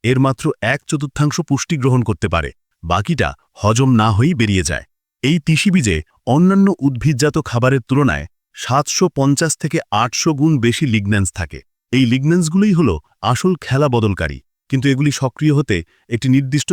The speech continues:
জৈবিক প্রক্রিয়ার প্রয়োজন। পেটে যাওয়ার পর তিসির লিগন্যান্সগুলো আপনার অন্ত্রের উপকারী ব্যাকটেরিয়া দ্বারা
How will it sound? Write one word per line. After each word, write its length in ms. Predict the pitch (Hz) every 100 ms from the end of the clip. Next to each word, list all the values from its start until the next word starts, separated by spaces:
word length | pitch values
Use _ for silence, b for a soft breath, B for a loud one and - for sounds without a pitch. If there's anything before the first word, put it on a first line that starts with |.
| 123
জৈবিক 360 | 110 131 147 -
প্রক্রিয়ার 440 | 143 - 151 147
প্রয়োজন। 340 | 165 151 92 67 - _ _
পেটে 180 | 131 143
যাওয়ার 280 | 131 127 120
পর 220 | 117 123 180 _ _ _ -
তিসির 300 | 143 175 139
লিগন্যান্সগুলো 680 | 110 117 131 139 120 107 76 - _
আপনার 300 | 214 - - -
অন্ত্রের 440 | 113 131 143 160 156 139
উপকারী 400 | 127 143 147 139
ব্যাকটেরিয়া 520 | 107 - 156 170 180
দ্বারা 220 | 120